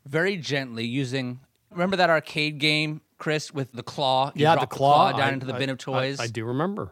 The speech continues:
Speaker 2: It's like
Speaker 1: Did you,
Speaker 2: Toy
Speaker 1: have you ever,
Speaker 2: Story, yes. Yeah, remember.
Speaker 1: have you ever won?
Speaker 2: <laughs> After spending ten dollars that I get a twenty-five cent toy, yeah, <laughs> I
Speaker 1: Right,
Speaker 2: won.
Speaker 1: right.
Speaker 2: Yeah, that's winning.
Speaker 1: That's true, that's true, yeah.
Speaker 2: <laughs>
Speaker 1: But anyway,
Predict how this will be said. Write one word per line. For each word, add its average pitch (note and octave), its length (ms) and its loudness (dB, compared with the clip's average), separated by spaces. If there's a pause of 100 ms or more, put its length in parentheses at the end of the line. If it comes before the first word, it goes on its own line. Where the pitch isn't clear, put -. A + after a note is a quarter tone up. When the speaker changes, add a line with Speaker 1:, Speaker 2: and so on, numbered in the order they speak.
(120)
Speaker 2:
It's A#2 200 -10
like C#3+ 140 4
Speaker 1:
Did B2 40 -2
you, C#3 40 4
Speaker 2:
Toy F#3 100 10
Speaker 1:
have F3 80 4
you B2+ 60 -2
ever, A2+ 40 0
Speaker 2:
Story, A2 240 -2
yes. A2 320 -12
Yeah, A2 120 -10
remember. A#2+ 180 -6
Speaker 1:
have C#3+ 100 -2
you C#3+ 80 2
ever C3 140 -2
won? A#2+ 360 -2 (400)
Speaker 2:
<laughs> - 380 -2
After F3 240 6
spending D#3 380 4
ten E3 260 4
dollars D#3 400 4
that C3 100 -2
I B2+ 80 -2
get A#2+ 160 0
a A#2+ 140 2
twenty-five D#3+ 500 6
cent D#3 280 2
toy, E3 240 6
yeah, E3 320 2 (140)
<laughs> - 140 -6
I C#3+ 100 0
Speaker 1:
Right, D3 440 2
Speaker 2:
won. G#3+ 100 -8
Speaker 1:
right. D#3+ 180 0 (220)
Speaker 2:
Yeah, A3+ 80 -2 (140)
that's D#3 220 2
winning. B2+ 500 -4 (420)
Speaker 1:
That's D3+ 240 -2
true, D3+ 160 -2
that's A#2+ 240 -4
true, A2+ 260 -8
yeah. A#2 260 -4 (260)
Speaker 2:
<laughs> - 280 -4
Speaker 1:
But F#3+ 160 2
anyway, E3+ 440 0